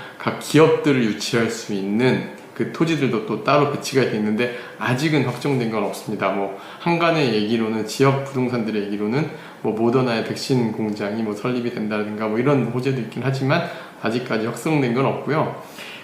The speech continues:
그 다음에 현재 뭐 파라다이스 시티 같은 거 여러분들이 많이 아실 거예요. 그 카지노 시설과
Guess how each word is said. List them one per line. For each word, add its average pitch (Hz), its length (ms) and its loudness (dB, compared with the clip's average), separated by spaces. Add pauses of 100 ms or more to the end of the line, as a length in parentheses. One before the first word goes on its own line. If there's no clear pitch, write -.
그 127 100 0
다음에 139 960 6
현재 160 340 4
뭐 107 400 4
파라다이스 196 480 6
시티 135 120 -4
같은 135 220 2
거 123 60 2
여러분들이 110 340 0
많이 104 220 -2
아실 98 240 -4
거예요. 110 460 0 (280)
그 104 480 -2
카지노 147 380 0
시설과 127 720 -2